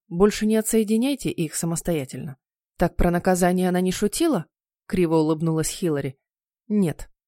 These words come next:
Мужчина забрал остатки обеда и удалился. Последняя деталь, которую она отметила в его образе, серебристо-серый браслет на запястье. У неё был такой же,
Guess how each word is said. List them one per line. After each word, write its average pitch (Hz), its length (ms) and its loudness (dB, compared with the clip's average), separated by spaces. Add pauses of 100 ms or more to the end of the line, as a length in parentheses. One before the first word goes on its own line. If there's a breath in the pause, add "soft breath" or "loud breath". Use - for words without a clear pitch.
(380)
Мужчина 302 460 0
забрал 220 440 2
остатки 170 440 -4
обеда 175 480 -2 (160)
и 240 60 -2
удалился. 208 680 0 (480)
Последняя 196 540 2
деталь, 208 400 0
которую 170 320 -2
она 170 180 0
отметила 165 540 -2
в 143 60 -10
его 160 280 -2
образе, 196 540 0 (320 loud breath)
серебристо-серый 240 880 2
браслет 180 460 -2
на 185 100 -2
запястье. 175 680 -4 (400)
У 165 80 0
неё 214 260 6
был 220 220 2
такой 214 420 0
же, 131 180 -8